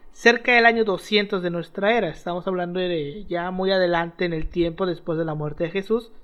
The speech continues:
según la, la, se murió Jesús en el año treinta y tres, si no me falla la memoria.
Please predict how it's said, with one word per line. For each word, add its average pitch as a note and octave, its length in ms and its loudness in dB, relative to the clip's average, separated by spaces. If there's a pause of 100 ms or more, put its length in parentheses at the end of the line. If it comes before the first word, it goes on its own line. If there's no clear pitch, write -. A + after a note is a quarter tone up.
(120)
según C#3 520 -10
la, D3 160 -12
la, E3 520 -14 (100)
se - 140 -4
murió D#3+ 300 0
Jesús E3+ 300 -10
en F3+ 120 -6
el D3+ 180 -6
año D#3+ 200 -4
treinta D3+ 240 -8
y D3+ 40 -8
tres, A#3+ 300 -4 (500)
si G3 140 -2
no F3+ 60 0
me F3+ 100 2
falla D#3+ 180 -10
la D3 80 -10
memoria. E3+ 280 -6